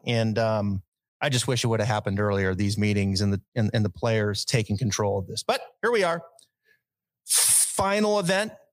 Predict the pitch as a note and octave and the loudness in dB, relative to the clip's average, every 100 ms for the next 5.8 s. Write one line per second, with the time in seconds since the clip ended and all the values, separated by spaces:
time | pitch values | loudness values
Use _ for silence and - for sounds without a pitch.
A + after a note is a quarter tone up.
0 | - D#3+ E3 E3+ D#3 D3+ D3 C#3 D3+ - | -4 -2 0 -2 0 2 2 2 0 -2
1 | D#3 C3 D#3 C#3 C3+ B2 A#2 C3+ B2 D3+ | -2 0 0 0 0 0 0 -2 0 0
2 | E3+ F#3 C#3 B2+ C3+ D3 C3 C3+ B2 C3 | 0 0 0 0 0 0 -2 -2 -2 -2
3 | C3 A2 A#2+ A2 A2+ A2 A2 B2 D3 C#3+ | -2 -2 0 0 0 0 0 -2 -2 -2
4 | C3+ D3 C#3+ D3+ - C#3 D3+ D#3+ C#3+ D3 | -2 -2 0 -2 -2 -6 -2 0 2 2
5 | C#3+ C3+ B2 C3 C3 B2 A#2+ A2+ | 2 0 0 0 -2 -2 -2 -4